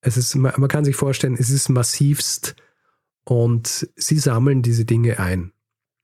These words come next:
Allerdings, die Schweden haben ein kleines Problem, denn, äh, es gibt den Artikel sechzehn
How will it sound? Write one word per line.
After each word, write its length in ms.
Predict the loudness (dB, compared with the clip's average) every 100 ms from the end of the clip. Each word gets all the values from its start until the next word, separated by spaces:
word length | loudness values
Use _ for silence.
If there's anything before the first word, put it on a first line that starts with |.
| _ _ _ -20 -20 -4
Allerdings, 540 | 0 2 2 0 -6 _ _ -2
die 80 | 2
Schweden 260 | 2 4
haben 80 | 2
ein 60 | 2
kleines 320 | 2 0 0
Problem, 500 | 0 0 0 -2 -8 _ _ _ _ -2
denn, 400 | 0 2 2 0 -6 _ -2
äh, 240 | 0 2
es 140 | 0 0
gibt 220 | -2 0
den 120 | 0
Artikel 480 | 2 0 -2 0 0
sechzehn 800 | 0 -2 -2 -4 -2 0 0 -2